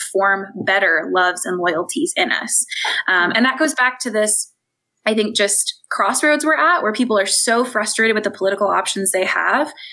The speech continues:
And I think especially young people, and especially young pastors, leaders, seminary students, are saying,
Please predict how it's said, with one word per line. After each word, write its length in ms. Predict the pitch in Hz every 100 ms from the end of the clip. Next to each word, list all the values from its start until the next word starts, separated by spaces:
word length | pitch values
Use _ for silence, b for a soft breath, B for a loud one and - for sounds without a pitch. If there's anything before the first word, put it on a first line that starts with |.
| B B
And 100 | 214
I 40 | 214
think 140 | 254
especially 380 | 247 247 247 214
young 200 | 220 254
people, 560 | 254 202 190 190 233 240
and 220 | 196 196 202
especially 340 | - 208 196
young 340 | 190 190 190 185
pastors, 560 | - 185 196 190 185
leaders, 440 | 185 185 190 185 -
seminary 320 | 185 190 185
students, 400 | - 208 349 - B B B B
are 100 | 202
saying, 560 | 202 208 196 190 185